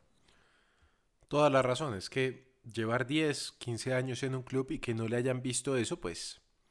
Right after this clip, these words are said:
habla bastante mal de la organización médica del equipo. Pues, don Santiago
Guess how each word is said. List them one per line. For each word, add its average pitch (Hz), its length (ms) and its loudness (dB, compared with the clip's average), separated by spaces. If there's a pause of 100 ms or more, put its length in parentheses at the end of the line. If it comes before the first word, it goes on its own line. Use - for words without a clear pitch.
(600)
habla 123 340 4
bastante 131 600 -2
mal 123 300 -2 (400)
de 117 160 -4
la 107 100 0
organización 104 600 -4
médica 113 420 -2
del 95 340 -8
equipo. - 460 -10 (880)
Pues, 143 160 4
don 156 140 8
Santiago 160 520 4